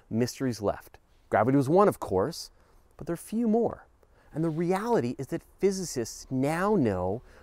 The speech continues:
that the matter I described is really just a fraction of the entire universe. Cosmologists estimate that just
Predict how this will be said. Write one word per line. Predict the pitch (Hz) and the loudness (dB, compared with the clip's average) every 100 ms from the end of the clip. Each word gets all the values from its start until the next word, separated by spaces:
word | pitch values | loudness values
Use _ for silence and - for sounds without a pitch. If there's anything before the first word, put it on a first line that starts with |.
| - | -10
that | 98 | -4
the | 113 | 0
matter | 127 131 120 | 2 4 4
I | 113 | 4
described | - - 208 165 107 117 - - - - - _ - | -2 0 4 4 4 0 -8 -20 -20 -20 -20 _ -12
is | 151 | -4
really | 190 214 | 0 0
just | 208 185 | -2 -4
a | 180 | -6
fraction | - 190 190 - 113 98 - | -2 0 0 -2 -8 -8 -8
of | 117 | -8
the | 151 151 | -4 -2
entire | 139 - - 143 143 143 143 143 127 | -2 -8 -14 -4 -2 -2 -2 -4 -8
universe. | 117 127 151 117 - - - - _ _ - - - | -4 0 2 0 -4 -14 -20 -20 _ _ -20 -20 -4
Cosmologists | - 185 233 269 202 - | 4 8 10 10 6 0
estimate | 240 - 180 113 - | -2 0 0 0 -2
that | 127 | -6
just | 156 | -6